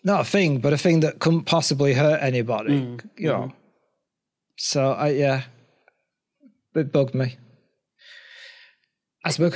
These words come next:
Speaker 1: McCormick gets the pills from her car, she hears a report about the incident back in the restaurant. She runs back as she gets there. Watts is leaving with his hostage. McCormick opens fire with her ultrasound, hitting the hostage.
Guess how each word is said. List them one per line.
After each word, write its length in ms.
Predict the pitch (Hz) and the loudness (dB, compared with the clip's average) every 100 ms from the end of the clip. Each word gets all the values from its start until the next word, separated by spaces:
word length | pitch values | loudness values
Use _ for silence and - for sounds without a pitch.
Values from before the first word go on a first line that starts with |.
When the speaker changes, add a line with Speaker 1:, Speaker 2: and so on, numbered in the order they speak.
| 190 - | 0 -2
Speaker 1:
McCormick 600 | 175 196 220 170 180 - - | -4 2 2 2 0 -2 -2
gets 160 | 151 | 0
the 100 | 160 | -2
pills 340 | 139 160 165 151 | 2 2 4 2
from 120 | 156 | 0
her 100 | 143 | 0
car, 380 | - 151 143 151 | 0 2 2 2
she 160 | 165 | 2
hears 260 | 143 170 151 | 2 2 4
a 60 | |
report 480 | 151 135 165 165 143 | 2 2 2 2 0
about 240 | 135 156 - | -2 -2 -2
the 80 | |
incident 500 | 156 151 - 147 147 | -4 -2 -2 -4 -4
back 180 | 131 120 143 | -4 -4 -4
in 60 | |
the 80 | 139 | -2
restaurant. 440 | 156 151 143 131 - - - - - _ _ _ | 0 0 0 -2 -6 -20 -20 -20 -20 _ _ _
She 180 | - 151 | -2 0
runs 500 | 185 233 208 196 151 | 2 4 6 4 4
back 380 | 190 196 165 139 | 2 0 0 -2
as 80 | 127 | 0
she 160 | 139 | 0
gets 300 | 131 196 185 | 2 2 2
there. 240 | 160 147 123 | 0 0 2
Watts 340 | 185 180 - | 0 0 -2
is 160 | 139 139 | 0 4
leaving 320 | 180 151 135 | 4 4 2
with 80 | 123 | 0
his 120 | 127 | 0
hostage. 440 | 156 135 123 - - - | 0 0 -2 -4 -8 -10
McCormick 560 | - 156 123 127 - - - _ _ _ _ - | -2 0 0 -4 -8 -18 -20 _ _ _ _ -2
opens 280 | 170 156 170 | 0 2 0
fire 280 | - 170 139 | 2 2 2
with 100 | 127 | 2
her 160 | 151 - | 0 0
ultrasound, 840 | 170 165 - 131 - 131 104 135 - - _ _ - | -2 -2 -4 -4 -2 -2 -4 -8 -12 -14 _ _ -2
hitting 360 | 160 147 156 | 0 2 2
the 120 | 143 123 | 2 0
hostage. 640 | 131 - - 117 - | 0 -2 -4 -6 -8